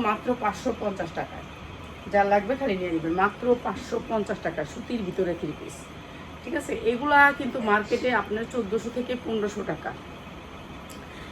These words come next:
কেমন আছেন? আলহামদুলিল্লাহ বোন, ভালো আছি, কিন্তু এই যে ভিডিও করতে পারি না। এরপরে দেখেন আরেকটা ডিজাইন, এইটারই সেম ডিজাইনটারই আরেকটা ডিজাইন, নাকি এইটাই, এটাই দেখালাম না? আরেকটা ডিজাইন এটা,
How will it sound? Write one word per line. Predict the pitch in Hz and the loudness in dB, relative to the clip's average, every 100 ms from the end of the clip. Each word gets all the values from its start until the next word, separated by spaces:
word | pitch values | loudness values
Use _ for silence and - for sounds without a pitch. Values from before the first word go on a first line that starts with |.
| - | -8
কেমন | - 202 202 | 4 6 6
আছেন? | - 190 | 6 8
আলহামদুলিল্লাহ | 190 190 220 214 196 185 | 8 6 4 4 4 6
বোন, | 185 180 | 6 8
ভালো | 170 190 | 10 10
আছি, | 196 - 220 269 - - - | 8 4 -2 -2 -6 -14 -8
কিন্তু | - 196 208 196 | -4 0 6 6
এই | 185 | 4
যে | 202 151 | -4 -2
ভিডিও | 196 220 269 269 269 | -2 4 6 6 6
করতে | - - 190 | 0 2 6
পারি | 208 180 | 8 10
না। | 165 247 - - - - - 202 | 8 6 2 -14 -12 -10 2 2
এরপরে | 208 226 220 | 8 8 10
দেখেন | 214 220 - 220 | 6 4 4 6
আরেকটা | 269 349 - - 240 | 8 6 6 6 8
ডিজাইন, | 190 202 - 285 | 8 6 6 6
এইটারই | 311 320 269 165 - | 10 8 8 0 4
সেম | 294 330 311 | 8 12 12
ডিজাইনটারই | 269 254 240 214 190 - - | 12 12 12 10 10 8 6
আরেকটা | 208 202 - 170 | 6 6 6 8
ডিজাইন, | 139 135 156 - - - | 6 2 -6 -8 -12 -8
নাকি | 196 - | -2 4
এইটাই, | 190 165 131 - - - - - - - - 175 | 6 6 2 -4 -16 -16 -16 -14 -14 -14 -4 0
এটাই | 196 196 | 4 4
দেখালাম | 202 175 139 185 | 4 2 2 4
না? | 165 | 4
আরেকটা | 165 170 156 | 4 2 0
ডিজাইন | 139 143 135 | 0 -2 -4
এটা, | 143 | -6